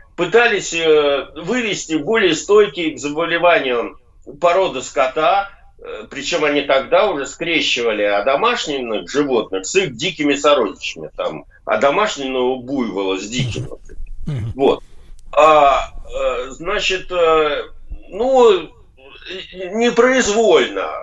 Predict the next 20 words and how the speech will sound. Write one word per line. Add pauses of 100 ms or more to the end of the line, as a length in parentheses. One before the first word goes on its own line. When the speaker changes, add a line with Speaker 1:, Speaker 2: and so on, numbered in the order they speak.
(140)
Speaker 1:
боролись
они
этим,
они
этого
не
знали,
но (360)
в
итоге
их
хо-,
в
результате
их
хозяйственной
деятельности, (220)
спрямления
русла
Нила,